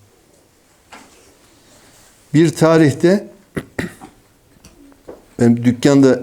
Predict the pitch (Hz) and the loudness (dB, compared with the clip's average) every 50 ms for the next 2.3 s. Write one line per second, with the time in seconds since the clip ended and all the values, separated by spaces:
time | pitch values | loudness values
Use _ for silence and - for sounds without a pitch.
0 | 135 131 139 139 135 135 135 135 131 127 127 127 123 120 - - - _ _ _ | 0 2 2 4 4 2 2 2 2 2 2 0 -2 -2 -6 -10 -18 _ _ _
1 | _ _ _ _ _ _ _ _ - - 127 - - 151 143 139 135 120 - - | _ _ _ _ _ _ _ _ -10 -10 -10 -4 0 2 2 2 2 0 -2 -4
2 | - 110 98 90 85 80 | -6 -6 -6 -6 -10 -14